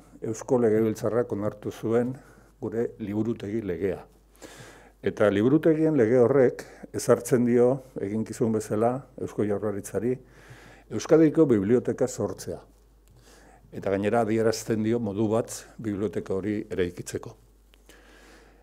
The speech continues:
Eta bi mila eta zazpitik arantz eta honantz ibili zen proiektu horri erabaki genuen aurreko agintaldian, hamaikagarren agintaldian, heldu egin behar zitzaiola.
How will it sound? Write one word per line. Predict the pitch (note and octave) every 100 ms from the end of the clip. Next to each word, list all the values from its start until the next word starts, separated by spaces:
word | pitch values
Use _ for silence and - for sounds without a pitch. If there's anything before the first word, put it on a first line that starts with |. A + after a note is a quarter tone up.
| _ - A#2+
Eta | G2 A2+ G#2
bi | G2+ G#2
mila | C3+ F3
eta | D3+
zazpitik | B2 A2 - A2 B2+
arantz | G#2+ A2+ B2 -
eta | A2 G#2+
honantz | A#2+ B2+ A#2+ - - -
ibili | A#2+ G2+ G#2+ A2+
zen | B2+ A#2 A#2+ A2
proiektu | G#2+ A2 A2 B2 G#2+
horri | G#2+ A#2 B2+
erabaki | G2+ G2+ G#2+ A#2+
genuen | G#2 G#2+ A#2 A#2
aurreko | F#2 G#2 A#2+ A2
agintaldian, | G2 G#2 G2+ G2 G2 A2 C#3+ D3+ - - _ _
hamaikagarren | F#2+ G2+ A2 G2 G2 A#2 A2+ F2+ - - _ F#2
agintaldian, | F#2 G#2 A2+ G#2+ G2+ G2+ A2+ C3 - - - -
heldu | A#2 A#2+ F#2
egin | G2
behar | F#2+ F#2
zitzaiola. | - G#2+ - F#2 E2